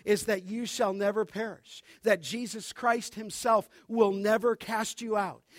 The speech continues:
that the Father has given to the Son a love gift. He's given you to Christ,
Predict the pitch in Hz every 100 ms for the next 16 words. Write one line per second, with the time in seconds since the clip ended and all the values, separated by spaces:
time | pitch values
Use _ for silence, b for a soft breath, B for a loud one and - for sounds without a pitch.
0 | B 226 214 185 - 214 233 226 208 160
1 | 143 226 233 214 220 190 - 254 233 247
2 | 185 196 208 233 180 180 180 - B B
3 | 233 180 156 240 233 208 220 240 - 185
4 | - 226 208 180